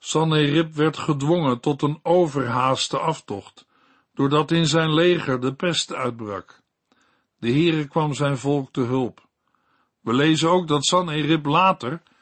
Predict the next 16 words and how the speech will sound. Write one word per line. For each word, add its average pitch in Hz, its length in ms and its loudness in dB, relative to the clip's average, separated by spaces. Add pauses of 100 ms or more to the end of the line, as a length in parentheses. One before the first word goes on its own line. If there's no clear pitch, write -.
(200)
mogelijk 101 520 -6
twintig 123 420 -6
jaar 98 200 -6
later, 107 460 -8 (560)
door 127 220 0
een 123 60 0
sluipmoord 127 880 -2
op 135 160 -8
een 131 100 -8
gewelddadige 135 880 -2
manier 131 360 -2
aan 127 160 -4
zijn 131 180 -8
einde 156 360 -4
is 104 200 -6
gekomen. 90 640 -12